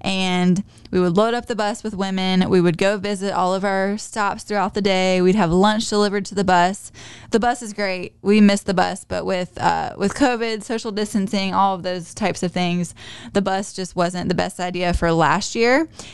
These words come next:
And so we tried this new method and it was, like, wildly successful. The shoppers loved it. The stores loved it. So we're like, "You know what? We're gonna continue with this self-guided version." So I'm gonna start back from the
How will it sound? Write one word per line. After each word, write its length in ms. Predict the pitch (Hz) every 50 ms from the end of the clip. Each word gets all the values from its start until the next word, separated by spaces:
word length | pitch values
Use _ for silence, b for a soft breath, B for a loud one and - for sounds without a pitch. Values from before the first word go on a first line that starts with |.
| B B B
And 420 | 247 294 359 381 330 320 349 339
so 100 | - 233
we 100 | 214 220
tried 240 | - 262 214 214 202
this 160 | 214 214 -
new 160 | 214 214 214
method 300 | 233 254 294 - 220 202
and 120 | 190 202 202
it 100 | 196 190
was, 160 | 196 196 -
like, 200 | 196 196 - -
wildly 460 | 165 175 180 180 185 180 185 202 220
successful. 600 | - - 220 - - 233 294 - - 160 156 160
The 100 | 175 185
shoppers 480 | - - 175 165 180 - 190 196 185 -
loved 260 | 196 190 196 180 196
it. 280 | 196 196 196 185 -
The 80 | - 185
stores 400 | - - - 190 185 190 190 -
loved 200 | 190 190 185 185
it. 160 | 208 - -
So 80 | - 175
we're 120 | 175 180
like, 220 | 170 170 175 175 -
"You 100 | 185 175
know 120 | 175 175
what? 220 | 180 180 190 - - -
We're 120 | 185 180
gonna 180 | 170 175 175 170
continue 560 | - - 170 170 - 175 170 170 175 175 170
with 180 | 160 160 170 -
this 360 | - 170 185 - - - - -
self-guided 840 | - - - 196 196 196 - - 190 202 202 196 180 196 202 202 214 - -
version." 540 | 196 233 240 302 269 220 165 - - 202 - -
So 340 | - - 247 214 - - 180 B B B B B B B B
I'm 100 | - 220
gonna 140 | 220 208 196
start 360 | - - - 214 220 247 -
back 180 | 254 247 262
from 220 | - - 269 254 254
the 180 | 254 254 269